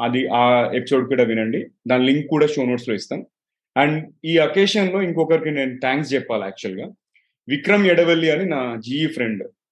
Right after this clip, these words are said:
యాక్చువల్‌గా ఆయన నాకు విజయ్ బందా గారి ప్రొఫైల్ పంపించారు. నేను టీజీవీ, ఆ, ప్లాట్‌ఫామ్ స్టార్ట్ చేసినప్పుడు టూ థౌజండ్ ట్వంటీలో, "నవీన్, ఇతని నేను చూశాను చాలా వరకు, and he has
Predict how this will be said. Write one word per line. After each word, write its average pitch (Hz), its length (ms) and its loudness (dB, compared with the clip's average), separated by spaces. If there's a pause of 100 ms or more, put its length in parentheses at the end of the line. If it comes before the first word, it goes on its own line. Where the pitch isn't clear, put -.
యాక్చువల్‌గా 127 320 -2
ఆయన 139 520 -2 (460)
నాకు 120 600 -4 (100)
విజయ్ 156 300 4
బందా 143 260 4
గారి 131 360 2
ప్రొఫైల్ 131 760 0
పంపించారు. 123 480 2
నేను 101 220 -8 (100)
టీజీవీ, 120 640 0 (760)
ఆ, 117 80 0
ప్లాట్‌ఫామ్ 123 560 2
స్టార్ట్ 120 360 0
చేసినప్పుడు 110 420 -4
టూ 120 160 -4
థౌజండ్ 120 260 2
ట్వంటీలో, 110 400 0
"నవీన్, 117 580 0 (540)
ఇతని 120 400 0
నేను 120 180 2
చూశాను 139 380 2
చాలా 123 260 2
వరకు, 123 760 -4
and 110 100 -4
he 117 80 -2
has 113 120 -2